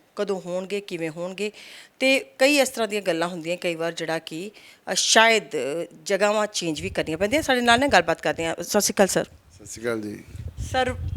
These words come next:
Speaker 1: ਉਹੀ ਸਵਾਲ ਜਿਹੜਾ ਕਿ ਅਮੂਮਨ ਕੀਤਾ ਜਾਂਦਾ ਹੈ ਕਿ ਅਕਾਲੀ ਦਲ ਛੱਡ ਕੇ ਆਮ ਆਦਮੀ ਪਾਰਟੀ ਕਿਉਂ?
Speaker 2: ਦੇਖੋ, ਮੈਂ ਪਹਿਲੇ ਦਿਨ ਵੀ ਜਿਸ ਦਿਨ ਜੁਆਇਨ ਕੀਤਾ ਸੀ, ਉਸ ਦਿਨ ਵੀ ਇਹੀ ਗੱਲ ਕਹੀ ਸੀ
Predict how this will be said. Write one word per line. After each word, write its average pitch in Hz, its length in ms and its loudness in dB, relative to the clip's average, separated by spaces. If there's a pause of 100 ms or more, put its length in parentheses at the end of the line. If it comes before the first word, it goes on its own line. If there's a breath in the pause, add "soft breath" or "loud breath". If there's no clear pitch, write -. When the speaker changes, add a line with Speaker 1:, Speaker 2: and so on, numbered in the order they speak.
(140)
Speaker 1:
ਉਹੀ 226 240 -2
ਸਵਾਲ 196 420 -2 (320)
ਜਿਹੜਾ 190 260 0
ਕਿ 185 400 -10 (300)
ਅਮੂਮਨ 208 320 -6
ਕੀਤਾ 190 300 -6
ਜਾਂਦਾ 180 300 -2
ਹੈ 190 100 2
ਕਿ 180 480 -2
ਅਕਾਲੀ 185 300 0
ਦਲ 185 160 2
ਛੱਡ 180 240 -2
ਕੇ - 140 -2
ਆਮ 175 180 2
ਆਦਮੀ 170 200 0
ਪਾਰਟੀ 160 380 2
ਕਿਉਂ? 160 240 6 (1300 loud breath)
Speaker 2:
ਦੇਖੋ, 160 340 -2
ਮੈਂ 120 440 2
ਪਹਿਲੇ 110 320 0
ਦਿਨ 123 200 0
ਵੀ 113 100 -2
ਜਿਸ 104 260 -2
ਦਿਨ 110 120 -2
ਜੁਆਇਨ 101 300 -2
ਕੀਤਾ 110 340 0
ਸੀ, 107 140 -2
ਉਸ 98 100 -4
ਦਿਨ 113 160 -4
ਵੀ 110 120 -2
ਇਹੀ 107 200 -2
ਗੱਲ 104 100 0
ਕਹੀ 101 260 -4
ਸੀ 104 400 -8